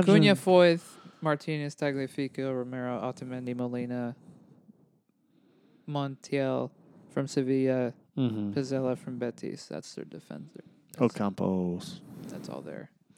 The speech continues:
Speaker 1: um, defenders.
Speaker 2: That's interesting.
Speaker 1: Their forwards are, I said Correa, Messi,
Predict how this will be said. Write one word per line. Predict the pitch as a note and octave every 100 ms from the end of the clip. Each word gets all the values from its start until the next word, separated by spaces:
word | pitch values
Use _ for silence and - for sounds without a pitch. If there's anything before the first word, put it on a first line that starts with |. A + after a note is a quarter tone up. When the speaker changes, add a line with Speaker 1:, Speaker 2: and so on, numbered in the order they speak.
| -
Speaker 1:
um, | - D2+ -
defenders. | C#2 - D2 - - _ - - -
Speaker 2:
That's | - G#2+ -
interesting. | F2+ - G#2+ -
Speaker 1:
Their | D3
forwards | F#2+ B2+ E3+ E3 D3+ -
are, | C3+ C3+ C3+ C3 C3 B2+
I | C3
said | C3+ C#3 B2
Correa, | - B2 B2 B2 A#2+ A#2+ - _ - _ _ - - _ -
Messi, | B2 - B2